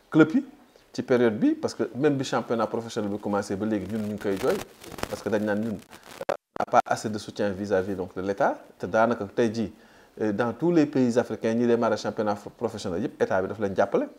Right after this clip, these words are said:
Mais donc on espère vraiment que, euh, à partir donc moom de cet épisode là, l'État prendra conscience pour xool aussi nu mu mën a jàppale club yi, parce que club yi aussi donc sonn nañu. Euh, léegi kenn xamul kan la ñuy reprendre.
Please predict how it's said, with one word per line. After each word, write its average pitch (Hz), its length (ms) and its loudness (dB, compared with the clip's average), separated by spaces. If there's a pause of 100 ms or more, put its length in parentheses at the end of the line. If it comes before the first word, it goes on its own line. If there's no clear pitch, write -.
(460)
Mais 104 180 2
donc 98 200 0
on 117 180 0
espère 123 240 4
vraiment 131 380 4
que, - 100 -2 (100)
euh, 113 220 4
à 113 60 0
partir 117 360 2
donc 113 260 -2
moom 107 300 0
de 101 80 -4
cet - 240 -8
épisode 123 340 -2
là, 120 300 4 (380)
l'État 113 320 4
prendra 110 380 4
conscience 123 440 -2
pour - 160 -8
xool 113 180 0
aussi 117 200 -6
nu 110 180 -2
mu 113 140 0
mën 107 100 -2
a 104 80 -8
jàppale 107 340 2
club - 160 -2
yi, 185 60 -4
parce 196 160 -6
que - 60 -12
club 127 180 0
yi - 80 -16
aussi 120 160 -2
donc 101 200 0 (120)
sonn 143 320 0
nañu. 214 220 0 (600)
Euh, 107 460 6 (200)
léegi 123 360 6 (160)
kenn 127 140 4
xamul 127 300 2
kan 117 120 0
la 113 80 4
ñuy 123 120 2
reprendre. 220 440 2